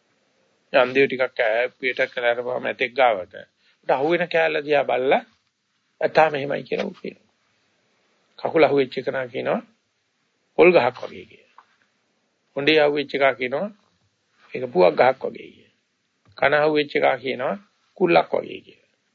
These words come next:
වලිග අහුවෙච්ච එකා කියනවා කොසක් වගේ කියලා. එක එක්කත් බොරු කියන්නේ නැහැ. බුදුරජාණන් වහන්සේ හැම කෙනාගේම අයිති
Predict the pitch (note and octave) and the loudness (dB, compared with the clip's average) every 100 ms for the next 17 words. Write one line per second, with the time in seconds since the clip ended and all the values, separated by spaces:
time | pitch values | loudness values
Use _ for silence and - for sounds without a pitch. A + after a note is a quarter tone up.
0 | - B2+ C#3 C#3+ C#3+ C#3 C#3 C3 B2 B2+ | -2 0 4 4 4 0 0 -2 0 -4
1 | C3 G3 - _ _ _ _ _ _ _ | -2 -2 -4 _ _ _ _ _ _ _
2 | - D3+ - F3+ A#2+ F#2+ E2+ - - _ | 4 4 4 0 -2 -6 -12 -16 -20 _
3 | _ _ _ _ D3 C#3+ A#3 A#3 - - | _ _ _ _ -8 0 0 0 0 0
4 | A#3+ G3+ B2 A2 F2 - _ _ _ _ | 2 2 0 -6 -16 -20 _ _ _ _
5 | _ - C#3 D#3+ D3+ D#3 E3 D3 B2+ D#3+ | _ -14 0 0 0 -4 -2 -2 -2 -4
6 | E3+ D#3 D#3+ G3 A3+ G3 E3 C#3+ | -4 -4 0 0 0 -2 -4 -4